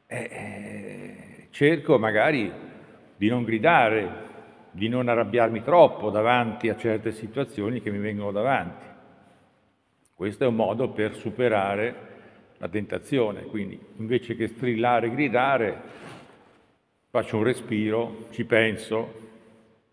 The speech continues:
prendo tempo, vediamo dopo, ne riparliamo.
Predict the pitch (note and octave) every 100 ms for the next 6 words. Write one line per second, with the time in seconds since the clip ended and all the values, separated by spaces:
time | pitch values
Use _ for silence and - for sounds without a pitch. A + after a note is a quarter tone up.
0 | _ _ _ - G#2 A2+ A#2 A#2 G#2+ G#2
1 | G#2+ G#2+ A2 A2 - - - - G#2+ G#2+
2 | A2 A2 A2 A2 G#2+ - A#2 G#2+ G#2+ G#2
3 | G#2 G#2+ A#2 A2+ A2+ A2 G#2+ A2+ A2 A2+